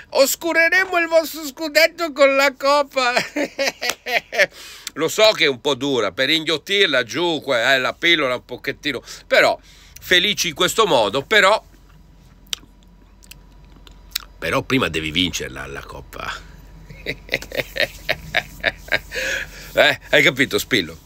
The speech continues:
Auguri, speriamo che il Milan vinca la, la, la Europa League, che così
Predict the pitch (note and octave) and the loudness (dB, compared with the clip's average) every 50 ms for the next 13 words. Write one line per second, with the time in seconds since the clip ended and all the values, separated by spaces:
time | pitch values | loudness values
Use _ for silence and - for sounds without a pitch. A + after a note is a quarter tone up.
0 | - - - - B3+ C4+ C4+ C4 G#3 C#3 G#2 G2 F2+ - - - - F#3 F#3 G#3+ | -16 -2 0 2 2 4 2 2 2 2 2 0 0 -2 -4 -2 0 2 4 4
1 | A3+ A3+ G#3 G3+ - - F#3 - - E3+ E3+ F#3 A3 A3+ G#3 G3 F3+ E3 D#3 G3 | 4 4 4 2 0 2 2 2 2 2 0 0 0 2 4 4 4 2 0 -4
2 | G#3+ G3+ F3 - F3+ D#3+ D#3 D3+ D3+ D3+ D3 C#3+ C#3+ C#3+ C#3+ C#3 C3 A2 - B2 | -6 -6 -4 -2 0 0 2 2 2 2 2 2 2 2 2 2 0 -2 -4 -2
3 | C3 D3 D#3+ D#3+ D3+ D3+ C#3+ C#3+ C#3 C3+ C3 - B2+ B2+ C3+ C#3 C#3+ C#3 C#3 C3+ | 0 2 2 4 4 4 2 2 2 0 0 -2 -2 -2 0 0 2 2 2 2
4 | C3 B2+ C3 A#2 G#2+ - _ _ _ _ _ - F#3 A3+ G#3+ F#3+ F#3+ F3 - - | 0 0 -2 -4 -6 -14 _ _ _ _ _ 2 4 6 6 4 4 2 2 2
5 | G3 F#3 F3+ E3 C#3+ A#2 A2+ A2 C#3 C3+ D#3+ E3+ D3+ E3+ F3+ F3 | 4 4 4 2 2 0 -6 -10 -8 -8 -6 -6 -2 -2 -2 -2